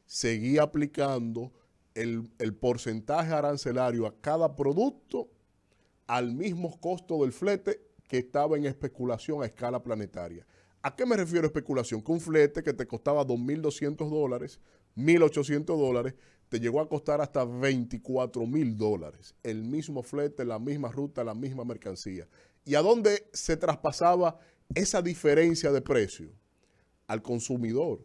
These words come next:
inflación. No hay que, no hay que, un niño, mi hijo, ¿qué puede determinar eso con nueve años? Inflación. Y señalé en este espacio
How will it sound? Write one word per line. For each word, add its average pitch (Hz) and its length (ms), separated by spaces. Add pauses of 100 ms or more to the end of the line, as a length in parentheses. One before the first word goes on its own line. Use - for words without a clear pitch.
(140)
inflación. 117 760 (1400)
No - 120
hay 180 100
que, 156 360 (220)
no 156 120
hay 170 60
que, 185 80
un 175 520
niño, 165 340
mi 147 140
hijo, 160 540 (400)
¿qué 143 320
puede 160 320
determinar 143 560
eso 123 260
con 113 160
nueve 113 340
años? 80 220 (140)
Inflación. 143 920 (960)
Y 113 120
señalé 131 560
en 220 100
este 202 200
espacio 143 600